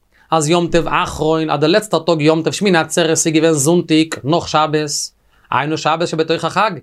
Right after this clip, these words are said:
עס קומט, אז דער שבת, זי געווען שבת חול המועד. שבת חול המועד, מי שגעהאט אין דער פרידיקע משנה, מיט צוטאל די לחם אפונים צווישן אלע. אלא, אז יעמאנט געזאגט אין דער משנה, לפניו יום טוב אחרון.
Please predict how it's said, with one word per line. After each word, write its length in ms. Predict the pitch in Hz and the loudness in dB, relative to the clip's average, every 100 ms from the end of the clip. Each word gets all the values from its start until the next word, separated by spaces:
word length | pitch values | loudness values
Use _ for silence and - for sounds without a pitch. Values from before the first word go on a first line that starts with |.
| _ _ | _ _
עס 100 | 156 | -4
קומט, 240 | - 190 196 | 0 2 2
אז 120 | 185 | 2
דער 120 | 165 | 2
שבת, 340 | 147 175 190 175 | 2 0 0 0
זי 120 | 160 | 0
געווען 220 | 160 175 | 0 0
שבת 300 | 165 165 160 | 0 -2 -2
חול 160 | - 170 | -2 0
המועד. 400 | 160 240 196 127 _ _ | 0 0 0 -4 _ _
שבת 320 | - 180 185 - | -2 0 0 0
חול 120 | 180 | 0
המועד, 200 | 175 185 | 2 0
מי 60 | |
שגעהאט 280 | 170 175 180 | 0 0 0
אין 80 | 175 | 0
דער 80 | 156 | 0
פרידיקע 320 | 240 247 226 | 0 0 0
משנה, 360 | 208 196 196 180 | 0 0 2 2
מיט 120 | 175 | 2
צוטאל 200 | 180 185 | 2 4
די 80 | 180 | 4
לחם 180 | 165 | 4
אפונים 280 | 175 180 170 | 2 2 0
צווישן 300 | 156 156 156 | 0 -2 0
אלע. 280 | 135 120 101 92 _ _ _ _ _ - | 0 0 -6 -10 _ _ _ _ _ 0
אלא, 360 | 185 202 202 196 | 2 4 4 4
אז 80 | |
יעמאנט 180 | 190 190 | 2 2
געזאגט 240 | 175 190 190 | 2 2 2
אין 60 | |
דער 140 | 185 185 | 2 2
משנה, 200 | 185 127 | -2 -2
לפניו 680 | 170 180 180 185 196 185 190 | 0 0 2 2 4 4 2
יום 240 | 190 190 | 2 0
טוב 180 | 190 190 | 0 0
אחרון. 500 | 175 196 208 156 117 | 2 2 0 0 -2